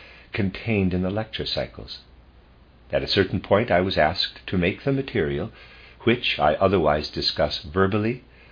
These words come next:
accessible to a larger ci-, circle. And since there was no time to revise the lectures, they were printed as manuscripts in a form that otherwise would not have been published.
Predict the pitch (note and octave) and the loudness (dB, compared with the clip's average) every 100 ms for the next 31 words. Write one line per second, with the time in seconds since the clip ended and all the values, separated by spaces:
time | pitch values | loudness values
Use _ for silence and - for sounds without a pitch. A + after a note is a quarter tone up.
0 | - - - - - G2 - - A2+ B2 | -20 -20 -20 -20 -2 0 0 0 2 2
1 | G#2+ G#2 A2 F#2+ D#2 D2+ D#2+ D2+ - - | -2 -4 -4 0 0 0 -4 -8 -8 -4
2 | C2 B1 - - D#2 - A#1+ - - - | -4 -6 -6 -2 -2 -4 -14 -16 -20 -20
3 | - - - - - - - - - G2+ | -20 -20 -20 -20 -20 -20 -20 -12 0 2
4 | F2+ - D#2+ D#2+ D#2+ C#2+ G2+ F#2+ F#2+ F#2 | 2 4 2 2 -2 2 8 8 6 2
5 | C#2+ C#2 D#2+ E2 F2+ F2 G2 F2 E2+ - | -4 -2 2 4 4 0 0 0 0 -6
6 | D#2+ - - - - - - - - G2+ | -8 -8 -12 -20 -20 -20 -20 -12 2 4
7 | G2+ - C3 C3 A#2+ G#2+ G2 G2+ F#2 - | 4 4 2 2 0 2 2 2 0 0
8 | G2 - - - A2+ A2+ - A2 G#2+ G#2+ | -2 -2 -8 -4 -2 -2 4 6 6 6
9 | G2+ F2+ G2 F2 F2 E2 D#2+ F#2 G#2 D2+ | 2 2 4 6 4 2 -4 2 2 2
10 | C#2+ - D#2 E2 D#2+ G#2 D2+ A#1+ - | -2 -10 -8 -6 -4 -4 -6 -12 -14